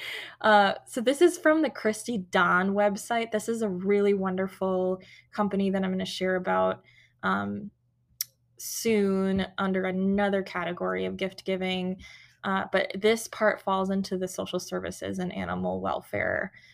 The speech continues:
category of sustainable gifts. So Christy Don is this company out in California, and they have this option, um, that you can check out. Like, if you're shopping for clothes on their website, you can also purchase this land stewardship investment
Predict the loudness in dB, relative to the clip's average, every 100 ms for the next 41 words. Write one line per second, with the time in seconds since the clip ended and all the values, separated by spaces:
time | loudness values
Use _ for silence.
0 | _ -4 -2 0 -2 -2 -4 -6 -8 -4
1 | -4 -4 -6 -4 -6 -2 0 0 0 -6
2 | 0 0 4 4 4 2 0 -2 -6 -18
3 | -8 -4 -2 -2 -2 0 0 -2 -4 -4
4 | -4 -2 0 0 0 0 0 0 0 -2
5 | -4 -2 -2 -2 -2 0 2 2 0 -4
6 | -20 -20 _ -6 -4 -2 -2 -2 0 -2
7 | 0 -2 0 -4 -2 2 2 2 0 0
8 | -2 -14 -8 -8 -2 -2 -2 -2 -4 -2
9 | -2 -2 -2 -4 -6 -10 _ _ -2 0
10 | 0 0 -2 -4 -2 0 0 2 0 0
11 | -2 -2 -2 -2 -2 -2 -2 -2 0 0
12 | -2 -2 -2 -2 -2 -2 -6 -4 -2 -4
13 | -4 -2 -2